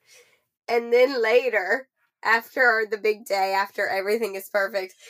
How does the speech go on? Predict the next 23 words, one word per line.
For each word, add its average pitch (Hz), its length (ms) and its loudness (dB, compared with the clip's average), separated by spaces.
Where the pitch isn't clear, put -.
I 220 120 -4
go 226 180 0
to, 220 80 0
like, 196 240 -2
peel 226 240 0
them 208 260 -2
off. 196 400 -2
And 208 180 -4
oh 294 160 0
my 254 60 -12
gosh, 202 500 -2
I 214 120 -4
forgot 302 360 -2
what 277 120 -6
that 233 140 -2
was 214 240 -6
like. 226 480 -4
Like, 247 140 -6
the 254 120 -4
glue 254 360 0
was, 415 180 0
like, - 220 -4
stuck - 760 -2